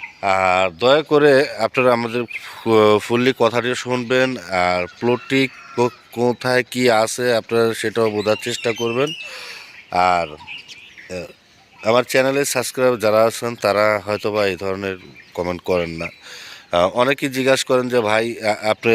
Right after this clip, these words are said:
আহ, দামটা বলেন না কেন?" অনেক প্লটের ভাই দাম বলা যায় না, অনেক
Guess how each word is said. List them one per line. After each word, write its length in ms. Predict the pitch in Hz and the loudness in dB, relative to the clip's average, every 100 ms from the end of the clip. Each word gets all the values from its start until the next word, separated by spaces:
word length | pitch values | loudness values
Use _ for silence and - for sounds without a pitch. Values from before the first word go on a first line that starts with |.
| 110 | 2
আহ, 420 | 104 95 92 87 - - - - - - 101 | 0 -2 0 0 -4 -20 -20 -20 -20 -18 -2
দামটা 300 | 113 117 120 | -2 0 0
বলেন 260 | 110 110 | 0 0
না 120 | 95 85 | -2 -8
কেন?" 180 | 80 71 - - - - - - - - - _ - - - - | -10 -14 -20 -20 -20 -20 -20 -20 -20 -20 -20 _ -20 -20 -20 -4
অনেক 240 | 127 147 - | 0 0 -4
প্লটের 380 | 139 143 143 151 | -2 0 4 4
ভাই 280 | 131 120 123 | 4 0 -2
দাম 260 | 92 117 113 | 0 0 2
বলা 300 | 120 131 127 | 4 4 4
যায় 200 | 123 120 | 2 2
না, 160 | 127 | 0
অনেক 260 | 123 117 | 0 -4